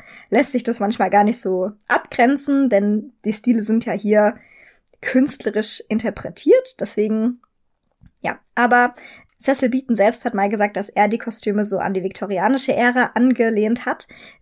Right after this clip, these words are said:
denn seine Mutter und seine Tante zum Beispiel waren ja in dieser Zeit jung, also hat er mal erzählt im Interview. Und, äh, deswegen hat er sich da sehr stark inspirieren lassen von diesen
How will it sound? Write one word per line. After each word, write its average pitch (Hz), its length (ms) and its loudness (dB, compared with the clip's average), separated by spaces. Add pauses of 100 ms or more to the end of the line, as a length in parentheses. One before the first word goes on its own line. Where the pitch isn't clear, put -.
(100)
denn 277 400 4 (340)
seine 208 260 2
Mutter 294 340 2
und 254 80 0
seine 208 220 -2
Tante 240 360 0
zum 175 180 -10
Beispiel 247 640 0
waren 214 420 2
ja 208 180 4
in 220 220 -2
dieser 220 240 -2
Zeit 202 320 -2 (160)
jung, 202 400 0 (100)
also 202 180 -6
hat - 120 -10
er 185 80 -6
mal 165 120 -8
erzählt 196 280 -6
im 190 100 -4
Interview. 226 440 -4 (640)
Und, 220 360 2
äh, 180 120 4
deswegen 226 360 -2
hat 240 100 -2
er 202 80 -2
sich 226 140 -8
da 202 160 2
sehr 202 160 4
stark 208 280 2
inspirieren 220 440 -2
lassen 214 260 -2
von 220 160 0
diesen 202 460 -2